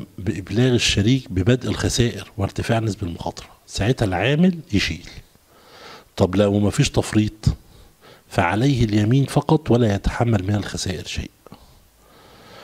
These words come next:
ويبقى هو خسر جهده. طيب، طب لو الأرض ما طلعتش الثمرة، العامل ملوش شيء.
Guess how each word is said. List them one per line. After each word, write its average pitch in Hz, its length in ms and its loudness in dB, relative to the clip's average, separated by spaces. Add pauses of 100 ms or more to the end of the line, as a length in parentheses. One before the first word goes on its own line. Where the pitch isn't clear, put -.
(180)
ويبقى 101 360 4
هو 147 160 6
خسر 143 340 -2
جهده. - 340 -12 (1500)
طيب، 85 220 -4 (2000)
طب 104 160 4
لو 104 140 4
الأرض 147 300 0
ما 123 80 4
طلعتش 110 380 0
الثمرة، 104 440 0 (340)
العامل 92 380 -2
ملوش 85 360 -4
شيء. 135 140 -4